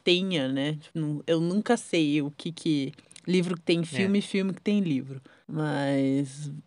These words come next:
Speaker 1: deixa eu pensar, deixa eu pensar. Ah, tá, já sei. Tem, eu, eu acho que não é exatamente um, um livro em específico, mas eu queria filmes bem feitos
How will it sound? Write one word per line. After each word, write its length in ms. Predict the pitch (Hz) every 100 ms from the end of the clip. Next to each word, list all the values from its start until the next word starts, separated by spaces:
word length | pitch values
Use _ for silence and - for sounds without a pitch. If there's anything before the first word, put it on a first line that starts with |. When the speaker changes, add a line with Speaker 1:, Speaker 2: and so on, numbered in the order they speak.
| - _
Speaker 1:
deixa 260 | - 151 143
eu 40 |
pensar, 580 | 131 165 165 165 - -
deixa 140 | - 160
eu 100 | -
pensar. 280 | 151 156 - - _ _ _ _ _ -
Ah, 260 | 214 240
tá, 280 | 240 160 135
já 180 | 156 180
sei. 200 | 185 - - - - _
Tem, 300 | - 214 220 -
eu, 120 | 226 220
eu 180 | 214 220
acho 100 | 214
que 80 | 226
não 120 | 220
é 140 | 226
exatamente 720 | 233 233 226 214 208 190 196 170
um, 420 | - 196 185 170 135
um 160 | 175 180
livro 400 | 170 190 175 160
em 60 | 151
específico, 800 | 160 151 156 202 208 - 135 - - -
mas 320 | 151 156 170
eu 200 | 175 180
queria 1200 | 180 - 196 185 175 180 180 175 175 175 180 180 185 202 - _ -
filmes 800 | - - 196 202 190 196 190 - -
bem 520 | 160 143 185 175 226
feitos 1160 | 269 - 185 156 156 - - 202 226 - - -